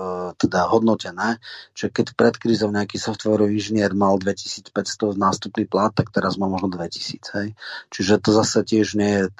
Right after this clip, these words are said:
pravda. Druhá vec je, že áno, je možné, že ľudia, ktorí robí za šesťsto eur,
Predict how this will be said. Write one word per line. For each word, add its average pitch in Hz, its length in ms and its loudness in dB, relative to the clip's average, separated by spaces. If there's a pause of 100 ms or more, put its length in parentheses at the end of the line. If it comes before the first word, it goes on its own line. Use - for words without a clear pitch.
(140)
pravda. 92 380 0
Druhá 131 240 8
vec 117 180 6
je, 113 240 0
že - 60 -8
áno, 117 320 -2
je 104 160 0
možné, 107 480 -8 (320)
že 104 160 -6
ľudia, 110 180 4
ktorí 107 300 0
robí 104 160 -2
za 98 80 -2
šesťsto 101 340 -4 (380)
eur, 104 280 2